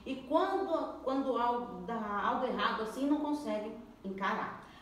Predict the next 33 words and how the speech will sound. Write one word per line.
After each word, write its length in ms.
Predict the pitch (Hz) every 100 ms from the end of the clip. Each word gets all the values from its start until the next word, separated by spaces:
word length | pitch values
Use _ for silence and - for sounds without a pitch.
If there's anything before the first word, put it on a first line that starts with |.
| -
A 160 | 190 240
autoafirmação 960 | 339 320 254 233 175 170 - 226 220
ajuda 320 | 202 214 226
a 40 | 226
estabelecer 720 | - 220 202 214 214 220 214
os 140 | 202
limites 520 | 202 233 190 170 - -
para 140 | - 180
que 140 | 208
a 60 | 190
dedicação 720 | 190 190 - 175 - 190 175
aos 160 | 170
outros 380 | 190 220 214 -
seja 300 | - 196 196 - -
contrabalanceada 1120 | 359 359 - 262 226 226 214 - 202 208 208 180 - - -
por 140 | 247
uma 160 | 247 247
imagem 580 | 233 208 208 202 202 196
saudável. 720 | - 196 196 160 139 139 139 - -
Então, 160 | - 202 196
deve-se 380 | 240 320 320
atingir 460 | 277 - 240 214 226
um 120 | 214
equilíbrio 600 | 196 196 170 202 220 220
com 120 | 214
relação 520 | 214 214 202 202 214 196
a 180 | 196 - -
quanta 440 | 294 330 349 285
atenção 680 | 277 247 214 - 226 233 - -
você 240 | 220 220 208
dedica 500 | 190 190 180 180 - -
aos 240 | 180 180 -
outros. 460 | - - - -